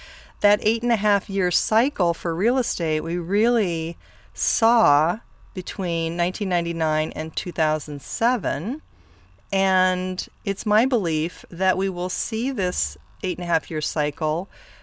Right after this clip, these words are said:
peak again in eight and a half years from two thousand seven, which puts us around twenty fifteen, halfway through twenty fifteen,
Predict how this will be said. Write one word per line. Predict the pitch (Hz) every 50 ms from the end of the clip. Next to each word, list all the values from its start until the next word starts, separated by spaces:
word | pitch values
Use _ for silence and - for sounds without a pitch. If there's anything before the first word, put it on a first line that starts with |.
| - _ _ _ _
peak | - - - - 226 214 208 - - -
again | - 196 190 180 214 226 269 294 220 156 - - - - - -
in | - 175 175 180
eight | 170 175 170 -
and | 170
a | 160
half | 156 160 156 147 - 180
years | 175 214 214 185 156 160 165 -
from | - - 175 165 165 160 165
two | - - 180
thousand | - - 151 143 147 - 147 143
seven, | - - 214 226 214 180 156 147
which | 156 - - - - - - - - - - - - _ _ -
puts | - 247 240 - - - - 175
us | 175 170 165 160 156 - - - - - - - _ _ _ _ -
around | 175 170 170 165 160 156 156 156 160 - - _ _ _ _ - _ _ - -
twenty | - - 202 196 190 190 185
fifteen, | 175 - - 185 170 160 - - - - 247 226 202 180 170 175
halfway | 165 185 185 180 - 185 175
through | 175 - 190 180 170
twenty | - - 180 170 165 -
fifteen, | - 165 151 - - - 254 262 247 208 175 165 165 165 175